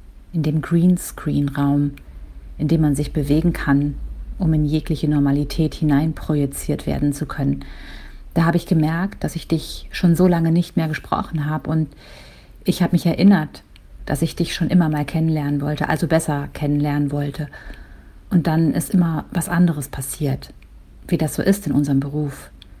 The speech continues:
der ein relativ normaler Beruf ist und unsere Zeit und Körper auffrisst. Ich erkläre mal, wieso Normalität so nervt. Natürlich,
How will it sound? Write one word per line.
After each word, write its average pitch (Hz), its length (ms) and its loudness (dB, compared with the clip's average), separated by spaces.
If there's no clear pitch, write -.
der 120 120 2
ein 147 240 4
relativ 147 520 -2
normaler 143 340 2
Beruf 156 360 0
ist 139 240 -2
und 147 260 -2
unsere 151 320 0
Zeit 160 480 -2
und 143 400 -2
Körper 139 480 -2
auffrisst. - 540 -8
Ich - 120 -4
erkläre 185 340 4
mal, 156 240 2
wieso 156 400 0
Normalität 156 1000 2
so 143 160 -4
nervt. 135 440 0
Natürlich, 156 540 0